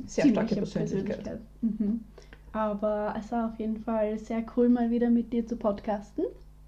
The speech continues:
Speaker 2: Danke dafür. Danke an euch fürs Zuhören. Ihr könnt uns schreiben, wenn ihr einen Kommentar habt,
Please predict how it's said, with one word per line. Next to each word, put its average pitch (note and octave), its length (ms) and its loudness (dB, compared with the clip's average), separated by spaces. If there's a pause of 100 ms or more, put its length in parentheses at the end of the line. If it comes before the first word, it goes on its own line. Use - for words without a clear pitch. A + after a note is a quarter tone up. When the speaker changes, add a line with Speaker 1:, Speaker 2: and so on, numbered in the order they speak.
Speaker 2:
Danke A3+ 320 0
dafür. A3+ 480 0 (340)
Danke A3+ 500 0
an G#3+ 180 -2
euch G3+ 600 2 (220)
fürs A3 200 -6
Zuhören. C4 460 8 (640)
Ihr A#3+ 260 6
könnt G#3 680 0
uns - 500 -4
schreiben, F#4 640 0 (600)
wenn G#3+ 160 2
ihr G3+ 180 2
einen F#3+ 160 -4
Kommentar D4+ 480 6
habt, - 260 -2